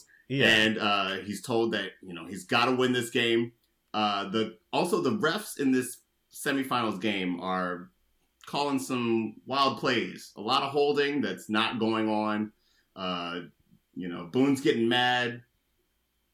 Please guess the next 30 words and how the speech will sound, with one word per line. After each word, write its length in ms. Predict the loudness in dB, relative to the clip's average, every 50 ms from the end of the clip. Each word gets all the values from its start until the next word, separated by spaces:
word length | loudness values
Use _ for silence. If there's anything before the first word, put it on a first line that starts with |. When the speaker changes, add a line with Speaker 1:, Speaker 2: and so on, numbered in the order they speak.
| _ _ _ _ _ _ -20 _ _ _ _ _ _
Speaker 2:
And 340 | 0 0 2 2 2 2 2
it 140 | 0 0 -2 -2 -8 -6 -2
also 460 | 0 0 0 2 0 0 0 0 0 -2 -4 -10 -10
has, 480 | 0 2 2 4 4 2 0 -2 -2 -4
uh, 500 | -2 -2 -2 -2 -2 -4 -4 -6 -8 -12 -16 -20 _ _ _ _ _
Yost 460 | -8 0 2 2 4 4 0 -2 -2
calling 280 | 0 0 2 2 0 0
some 120 | 0 -2
shots 380 | -4 -2 0 0 2 2 0 -2 -6 _
from 340 | 0 0 2 0 0 -4 -8 _ _ _ _ _ _ _ _ _
behind 500 | -2 -2 -2 0 0 0 2 2 2 0
the 60 | 0
sidelines. 760 | -2 -4 -6 -6 -6 -8 -10 -12 -14 -16 -16 -20 -20 -20 -20 _ _ _ _ _ _ _ _
You 100 | -8 -8
know, 240 | -6 -6 -6 -8 -2
Boone 220 | 0 2 2 2 2
doesn't 260 | 0 -2 -4 -4 -2
like 200 | -2 -2 -2 -2
this 200 | -4 -6 -6 -6
as 100 | -10 -10
well. 560 | -6 0 2 2 2 2 2 -2 -4 -8 -12 _ _ _ _ _ _ _ _ _ _ _ _ _ _ _ _ _ _ _ _ _ _ _ _ _ _ -12 -10
He's, 340 | -10 -10 -10 -12 -14 -18 -16 _
you 120 | -4 -4 -2
know, 160 | -2 -4 -6
it's 280 | -6 -6 -8 -10 -12 -12
encroaching 560 | -12 -12 -10 -4 -2 -2 -2 0 0 -2 -2
on 120 | 0 0 -2
his 140 | -2 -4
space. 580 | -8 -4 0 2 2 2 2 0 -4 -10 -16 -20 _ _ _ _ _ _ _ _ _ _
But, 240 | 0 0 0 0